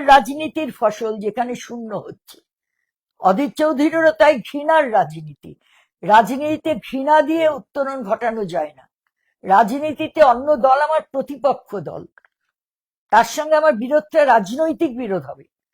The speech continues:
কিন্তু এত ঘৃণার বিচরণ হয়েছে, যার ফলে দেখা গেছে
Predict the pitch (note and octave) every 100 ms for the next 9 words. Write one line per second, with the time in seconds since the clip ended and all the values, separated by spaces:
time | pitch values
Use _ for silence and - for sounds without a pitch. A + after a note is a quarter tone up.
0 | _ _ _ _ _ _ _ A#3+ B3+ B3
1 | E4 D#4 G3+ G#3 E4 C#4 - B3+ D4 D4+
2 | C4+ B3 G3 F#3+ F#3+ F#3+ G3+ - D4 D#4
3 | C4+ A#3 - C#4+ A3+ G#3 A#3 C#4 D4+ A#3
4 | - D4 D#4+ D4+ B3+